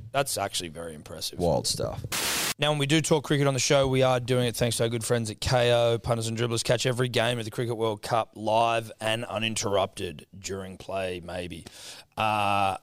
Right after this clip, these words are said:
Speaker 1: on K O. It's on now. The, the, the pre-tournament game's still going on. The tour-, well, they're, like, they're still the tournament games, but they are obviously the beta bowls to get into the main one. Now, Australia are taking on England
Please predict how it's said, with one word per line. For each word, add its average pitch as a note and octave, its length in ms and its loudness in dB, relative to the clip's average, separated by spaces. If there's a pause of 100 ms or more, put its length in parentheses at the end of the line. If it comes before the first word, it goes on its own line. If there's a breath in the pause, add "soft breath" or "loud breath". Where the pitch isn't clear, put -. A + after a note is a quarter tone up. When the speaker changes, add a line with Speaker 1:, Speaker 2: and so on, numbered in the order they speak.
(100)
Speaker 1:
on D3+ 160 0
K D#3 300 2
O. F#2+ 120 0
It's - 140 -2
on E3 160 0
now. D#3+ 400 2
The, C#3 260 2
the, C3 240 4
the B2 100 -6
pre-tournament C#3+ 1040 0
game's C#3 280 2
still C#3+ 260 2
going C3+ 320 2
on. C#3+ 380 2 (320 loud breath)
The - 60 -10
tour-, C#3+ 320 0
well, A#2 100 -2
they're, A#2 240 2
like, A#2+ 220 0
they're A2+ 300 -2
still C#3+ 260 -2
the B2 80 -4
tournament A#2 400 0
games, G#2+ 420 0
but G2+ 160 -8
they G#2 160 4
are G2+ 220 2
obviously G#2+ 320 -4
the G2+ 80 -6
beta G#2 240 -2
bowls F#2+ 360 -2
to F#2+ 100 -8
get F#2+ 220 -4
into F#2+ 640 -6 (400 loud breath)
the G#2 100 -2
main G#2+ 340 0
one. A#2 320 0 (260 loud breath)
Now, A2+ 600 0
Australia B2+ 560 2
are A2+ 60 2
taking A2 340 0
on G#2+ 100 -4
England A2 500 -2